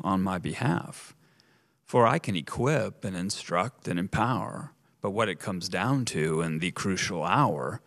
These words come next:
someone must act, must have faith and believe, even the size of a small mustard seed."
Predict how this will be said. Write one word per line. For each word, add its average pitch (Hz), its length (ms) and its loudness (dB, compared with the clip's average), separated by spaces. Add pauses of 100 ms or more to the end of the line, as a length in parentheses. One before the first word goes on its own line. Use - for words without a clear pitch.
(220)
someone 98 380 -2
must 107 240 0
act, 143 420 0 (300)
must - 220 -2
have 95 180 4
faith - 480 0
and 90 120 -6
believe, 95 680 0 (480)
even 117 340 2
the 135 80 4
size 104 640 2
of 82 140 -6
a - 60 -4
small 107 580 -2
mustard 92 500 -2
seed." 82 420 -10